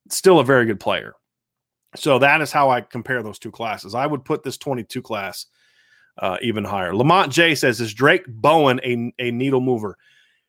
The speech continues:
Is he a gap closer?" Um, I think so based on where he is right now, Lamont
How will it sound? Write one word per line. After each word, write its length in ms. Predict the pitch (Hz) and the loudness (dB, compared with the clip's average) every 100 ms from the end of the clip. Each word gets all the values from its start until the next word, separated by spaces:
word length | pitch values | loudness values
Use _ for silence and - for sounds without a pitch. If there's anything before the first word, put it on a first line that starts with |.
| _ | _
Is 160 | 147 139 | -2 4
he 100 | 196 | 4
a 60 | |
gap 300 | 151 160 151 | 6 2 2
closer?" 480 | - 123 101 95 90 | -2 -4 -4 -10 -8
Um, 520 | 143 147 143 131 107 - _ _ _ _ _ _ _ _ _ _ _ _ _ _ _ | 0 4 4 0 -6 -18 _ _ _ _ _ _ _ _ _ _ _ _ _ _ _
I 140 | 175 | 0
think 180 | 202 262 | 2 0
so 180 | - 226 | 2 0
based 280 | 170 196 196 | 2 0 0
on 140 | 185 | 0
where 120 | 180 170 | 0 0
he 140 | 160 | 0
is 140 | 147 | 0
right 180 | 143 131 | 0 0
now, 180 | 151 156 | 0 0
Lamont 480 | 117 110 107 101 | -2 -4 -4 -4